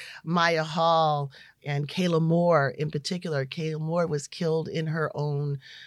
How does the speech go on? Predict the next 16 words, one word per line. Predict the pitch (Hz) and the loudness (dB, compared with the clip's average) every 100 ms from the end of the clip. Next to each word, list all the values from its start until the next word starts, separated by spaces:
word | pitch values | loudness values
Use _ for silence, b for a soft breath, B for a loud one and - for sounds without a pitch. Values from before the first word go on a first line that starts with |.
| B B | B B
in | 151 156 | -4 -2
her | 160 | -2
own | 147 | 0
apartment. | 143 131 160 160 - 135 87 | -2 -2 0 0 0 -8 -8
She | - | -8
was | 135 135 | -6 -6
swarmed | - 143 143 147 147 | -6 -6 -4 -2 0
by | 135 127 | 2 2
the | 131 | 0
police | 131 139 139 135 135 | -4 -2 -2 -2 -6
and | 135 127 - | -8 -8 -4
ultimately | 139 135 139 135 - 131 | -4 -4 -6 -6 -4 -6
died | 131 131 127 127 120 - | -4 0 0 0 -2 -8
from | 131 123 127 135 B B B _ 139 | -8 -6 -8 -12 B B B _ -10
asphyxiation. | 147 - 139 - 135 139 143 - 110 - B B B | -10 -6 -8 -6 -2 -2 -2 -6 -8 -10 B B B
So | - 220 185 170 160 | 0 4 6 6 4